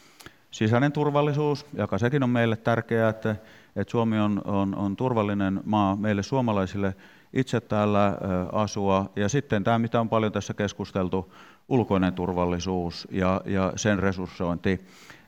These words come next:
Eli, eli se lähtee sieltä taloudellisesta turvallisuudesta, joka sitten mahdollistaa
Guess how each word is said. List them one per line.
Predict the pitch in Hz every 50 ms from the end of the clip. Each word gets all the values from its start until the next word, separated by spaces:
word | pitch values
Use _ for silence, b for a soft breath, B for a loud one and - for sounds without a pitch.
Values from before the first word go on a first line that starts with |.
| B
Eli, | - 104 101 98 101 98 98 -
eli | 101 107 104 98
se | 87 110 113
lähtee | 147 160 135 - - 110 98
sieltä | 98 107 95 90 101
taloudellisesta | - - 147 151 147 135 123 123 120 117 107 - 113 104 - - 107
turvallisuudesta, | - 120 117 113 107 110 110 107 101 117 107 101 101 98 - -
joka | 110 104 - 107
sitten | 101 113 120 - 113 110
mahdollistaa | 123 127 117 113 98 98 92 92 90 - - 98 95 95